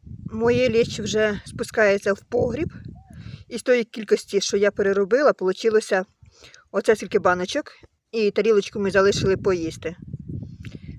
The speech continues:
Звичайно. Всім хороших закруток, дякую за вашу увагу, за вашу підтримку. Всім мирного неба, терпіння і благополуччя. Бережіть себе і своїх близьких.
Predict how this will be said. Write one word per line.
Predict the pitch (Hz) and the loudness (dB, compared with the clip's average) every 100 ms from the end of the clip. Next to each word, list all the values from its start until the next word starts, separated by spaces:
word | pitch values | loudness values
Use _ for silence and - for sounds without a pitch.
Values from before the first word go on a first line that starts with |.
| - | -8
Звичайно. | 185 196 175 175 175 - - - - _ _ _ - - - - | -2 -2 -2 -6 -8 -12 -20 -20 -20 _ _ _ -20 -20 -20 -20
Всім | - 240 220 | -14 -8 2
хороших | 214 208 240 | 4 4 2
закруток, | 208 202 302 214 | 0 2 0 0
дякую | 190 208 - 196 | 2 2 2 0
за | 196 | 2
вашу | 202 214 190 | 2 0 2
увагу, | 208 247 202 - _ _ _ _ - _ | 4 2 0 -8 _ _ _ _ -20 _
за | 175 196 | 0 2
вашу | 208 - | 2 -2
підтримку. | 190 - 226 254 175 175 _ _ - - _ _ _ _ | -8 2 2 2 -4 -10 _ _ -20 -20 _ _ _ _
Всім | - 226 208 | -6 -2 2
мирного | 214 202 196 202 | 2 2 0 2
неба, | 202 233 190 | 2 2 0
терпіння | 180 - 196 214 | -4 -4 -2 0
і | |
благополуччя. | 196 175 185 175 175 175 - 180 | 0 -2 -2 -4 -2 -4 -6 -6
Бережіть | 190 196 240 226 | -4 -2 -2 -2
себе | - 226 247 | -2 2 2
і | |
своїх | - 180 180 190 | 0 0 0 0
близьких. | 175 180 - 180 - | -2 -8 -8 -10 -10